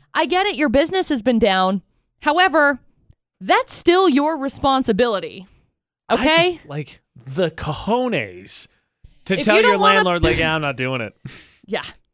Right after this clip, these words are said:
Speaker 1: You know, and that sucks because then that puts the landlords out a whole bunch of money.
Speaker 2: A
Speaker 1: You know?
Speaker 2: lot.
Speaker 1: There's just, you just think about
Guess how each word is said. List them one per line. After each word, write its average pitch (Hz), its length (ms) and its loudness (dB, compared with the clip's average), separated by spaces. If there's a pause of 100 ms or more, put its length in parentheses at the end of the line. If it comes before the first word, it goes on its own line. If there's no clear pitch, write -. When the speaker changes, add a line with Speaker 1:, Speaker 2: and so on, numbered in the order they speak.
(840)
Speaker 1:
You 330 120 -4
know, 359 480 -2 (520)
and 302 120 -2
that 427 160 0
sucks - 440 -2
because 240 200 -6
then 254 100 -4
that 311 200 -2
puts 277 200 -6
the 220 80 -8
landlords 214 540 -2
out 214 320 0
a 208 60 -4
whole 220 200 -4
bunch 220 260 -2
of 226 60 -4
money. 208 380 -4
Speaker 2:
A 170 60 -2
Speaker 1:
You 139 80 -8
know? 139 60 -6
Speaker 2:
lot. 214 460 0 (180)
Speaker 1:
There's 370 140 -4
just, 415 180 -6
you 294 160 -8
just 392 220 -8
think 349 220 -6
about 311 400 -4